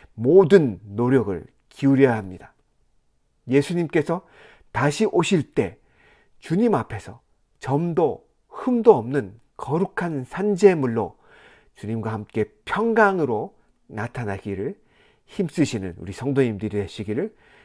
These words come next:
주님의 이름으로 축원합니다. 두 번째 권면인 십오 절과 십육 절에 나옵니다.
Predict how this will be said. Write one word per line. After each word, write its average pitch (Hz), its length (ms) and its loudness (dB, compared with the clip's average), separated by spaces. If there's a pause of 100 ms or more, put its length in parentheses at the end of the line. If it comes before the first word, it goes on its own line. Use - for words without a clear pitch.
(180)
주님의 110 380 -6
이름으로 92 480 -10 (420)
축원합니다. 120 640 -4 (340)
두 156 120 -2
번째 147 680 6 (120)
권면인 139 720 0 (280)
십오 190 280 4
절과 117 460 -4 (440)
십육 - 420 -4
절에 90 340 -4 (300)
나옵니다. 107 640 -6